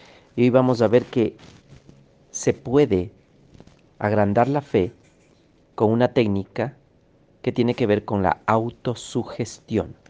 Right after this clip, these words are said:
Con la autosugestión. Y si le-, si eso aplicamos al dinero, entonces veremos que con el tiempo, no de un día a otro, vamos a lograr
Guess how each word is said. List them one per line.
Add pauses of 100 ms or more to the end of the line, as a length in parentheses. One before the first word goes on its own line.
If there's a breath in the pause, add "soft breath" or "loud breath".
(880 soft breath)
Con
la
autosugestión.
Y
si
le-,
si
eso
aplicamos (600 soft breath)
al
dinero, (640 soft breath)
entonces
veremos
que
con
el
tiempo, (120)
no
de
un
día
a
otro, (560 soft breath)
vamos
a
lograr